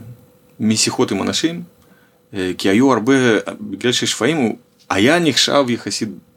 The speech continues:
קיבוץ מאוד עשיר ומאוד מפותח, והיו שם הרבה מקומות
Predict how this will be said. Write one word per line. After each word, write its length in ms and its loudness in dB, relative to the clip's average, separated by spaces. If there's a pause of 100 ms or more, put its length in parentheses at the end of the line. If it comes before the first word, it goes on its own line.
(120)
קיבוץ 340 -4
מאוד 180 2
עשיר 420 2
ומאוד 200 2
מפותח, 440 -6
והיו 140 0
שם 320 -4
הרבה 280 0 (800)
מקומות 380 -2